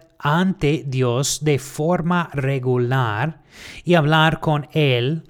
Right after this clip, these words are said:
o con otras palabras, orándole sobre nuestras necesidades y deseos.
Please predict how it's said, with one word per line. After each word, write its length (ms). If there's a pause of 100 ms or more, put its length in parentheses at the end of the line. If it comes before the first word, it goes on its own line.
(220)
o 220
con 260
otras 420
palabras, 800 (120)
orándole 1000
sobre 760
nuestras 760
necesidades 1300
y 420
deseos. 800